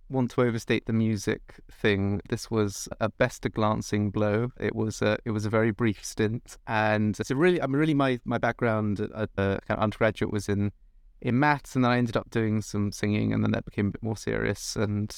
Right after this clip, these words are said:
I took it seriously for about sort of six, nine months. And the market spoke. I was al-, one of those lucky people. I think it's an awful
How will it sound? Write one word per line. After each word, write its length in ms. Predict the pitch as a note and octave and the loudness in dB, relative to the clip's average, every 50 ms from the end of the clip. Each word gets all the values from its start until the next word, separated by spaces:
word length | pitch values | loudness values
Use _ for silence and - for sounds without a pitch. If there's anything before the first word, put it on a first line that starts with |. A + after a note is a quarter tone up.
| - - | -12 -8
I 160 | - A2+ G2+ | -6 -4 -4
took 220 | - - - - | -4 -6 -10 -12
it 80 | - - | -10 -6
seriously 360 | - - - - - - - - | -6 -4 -4 -4 -6 -10 -14 -10
for 80 | - - | -6 -6
about 120 | - - | -6 -6
sort 120 | - - - | -8 -12 -12
of 60 | - | -10
six, 240 | - - - - - | -10 -10 -8 -4 -2
nine 180 | A2 G#2 G#2+ | 0 0 2
months. 500 | A2 C3 C#3 C#3+ C3+ - - - - - - _ - _ _ - - - - | 2 2 2 0 -2 -6 -12 -14 -14 -14 -14 _ -20 _ _ -20 -20 -20 -8
And 180 | - A2+ A#2 A#2 | -4 0 0 2
the 40 | A#2 | 2
market 360 | A#2+ A#2+ A2+ - - - - | 2 2 2 0 -4 -8 -10
spoke. 400 | - - - - A#2 A2+ G#2 - | -10 -4 0 2 2 2 2 2
I 60 | A#2+ | 0
was 120 | A2+ G#2+ | 2 2
al-, 180 | B2+ A#2+ A2 - | 0 -2 -2 -2
one 160 | - C#3 C3 B2 | -2 -2 0 0
of 60 | A#2+ | 2
those 180 | B2 A#2 G2 | 0 0 0
lucky 300 | G#2 A2 G#2+ - - A2+ | 0 0 0 0 -2 -2
people. 500 | - - - A#2 A2 - - A2 G#2+ G#2 | -2 -2 -4 -6 -6 -4 -2 -2 0 2
I 40 | G#2 | 2
think 140 | A2 D#3+ D#3+ | 2 2 0
it's 80 | C3 A#2 | 0 -2
an 120 | C3 C3 | -2 -2
awful 720 | - C3+ C3+ B2+ - - C3 B2 A#2+ A#2 A2+ A2+ G#2+ G#2+ | -2 -2 -2 -2 -2 -2 -2 0 0 0 0 -2 -2 -4